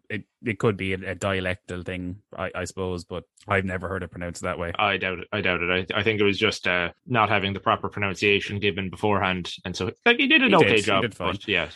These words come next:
Speaker 2: not Sleotar.
Speaker 1: Uh, this isn't really an Irish thing, but, like, just, uh, going back to of its time, like, the bit where they're chasing in, in the grandfather's, like,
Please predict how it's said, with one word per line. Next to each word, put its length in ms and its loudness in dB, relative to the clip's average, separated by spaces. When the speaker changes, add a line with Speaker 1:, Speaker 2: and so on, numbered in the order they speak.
Speaker 2:
not 140 0
Sleotar. 600 0
Speaker 1:
Uh, 200 2
this 140 -2
isn't 200 0
really 300 4
an 80 2
Irish 380 0
thing, 480 -2
but, 200 -4
like, 200 -4
just, 240 -6
uh, 80 -8
going 260 0
back 200 2
to 100 -4
of 100 0
its 140 -8
time, 240 0
like, 120 -2
the 100 -4
bit 220 2
where 160 0
they're 260 0
chasing 680 -2
in, 160 -4
in 100 -4
the 80 -4
grandfather's, 560 0
like, 180 -2